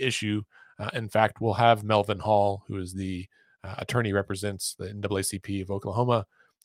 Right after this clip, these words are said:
as one of our panelists. We'll also have, um, uh, Abby Henderson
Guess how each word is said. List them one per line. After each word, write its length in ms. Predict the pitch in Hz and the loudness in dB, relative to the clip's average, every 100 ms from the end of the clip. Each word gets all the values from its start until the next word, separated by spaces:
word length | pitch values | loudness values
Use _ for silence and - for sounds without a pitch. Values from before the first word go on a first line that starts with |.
| _ | _
as 160 | 113 95 | -10 -6
one 120 | 104 | -4
of 100 | 98 | 0
our 120 | 92 | -2
panelists. 800 | 92 - 123 123 117 - - - - - - - | -2 -2 0 2 2 0 -2 -6 -8 -20 -10 -4
We'll 120 | 143 | 2
also 320 | 151 - 135 | 2 4 4
have, 500 | 107 110 110 107 101 _ - | 6 6 6 6 -2 _ -4
um, 420 | 101 95 92 92 _ _ _ - - | -2 -2 -6 -12 _ _ _ -16 -10
uh, 160 | 92 - | -8 -6
Abby 200 | 117 101 | -4 -2
Henderson 640 | 104 143 135 143 135 135 | 0 2 2 2 2 0